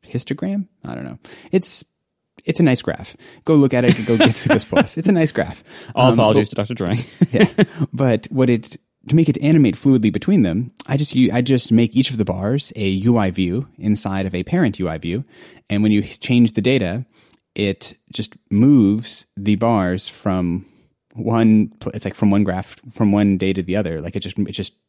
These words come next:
Speaker 1: does the U I view basic animation, and it's just changing the frame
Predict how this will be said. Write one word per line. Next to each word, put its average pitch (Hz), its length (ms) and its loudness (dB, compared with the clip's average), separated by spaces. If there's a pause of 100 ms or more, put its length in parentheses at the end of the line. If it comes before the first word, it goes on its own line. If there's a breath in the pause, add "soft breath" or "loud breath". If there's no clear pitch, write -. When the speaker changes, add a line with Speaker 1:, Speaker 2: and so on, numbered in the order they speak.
Speaker 1:
does 95 220 -4
the 98 120 -4
U 104 200 2
I 101 140 0
view 101 280 0
basic 95 340 -4
animation, 92 480 -4
and 87 140 -6
it's 90 80 -8
just - 160 -6
changing 104 320 0
the 90 80 -2
frame 95 540 -2